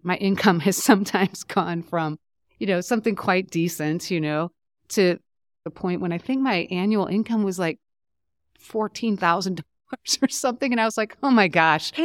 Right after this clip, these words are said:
<laughs> like, I've really, I really declined from where I was at one point."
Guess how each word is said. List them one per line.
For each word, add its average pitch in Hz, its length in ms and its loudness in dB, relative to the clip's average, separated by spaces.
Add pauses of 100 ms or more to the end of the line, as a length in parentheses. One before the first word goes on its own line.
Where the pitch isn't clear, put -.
(120)
<laughs> - 300 -4
like, 294 140 2
I've 277 200 2
really, 240 640 4 (360)
I - 60 -2
really 330 440 2
declined 285 600 2
from 240 240 -2
where 233 200 0
I 226 120 0
was 233 280 -2
at - 100 -8
one 202 180 -4
point." 196 300 -6